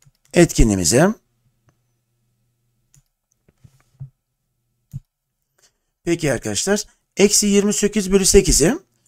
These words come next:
ondalık gösterimli hale getireceğiz. O halde ben yirmi sekiz sekize bölsem,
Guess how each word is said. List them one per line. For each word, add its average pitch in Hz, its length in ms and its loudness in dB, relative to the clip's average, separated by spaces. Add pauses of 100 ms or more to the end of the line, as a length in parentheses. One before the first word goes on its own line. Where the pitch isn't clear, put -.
(220)
ondalık 202 400 0
gösterimli 160 420 0
hale 190 220 4
getireceğiz. 156 600 0 (320)
O - 60 2
halde 214 180 2
ben 208 80 2
yirmi 208 320 -2
sekiz 185 300 -2
sekize 170 400 0
bölsem, 147 460 -2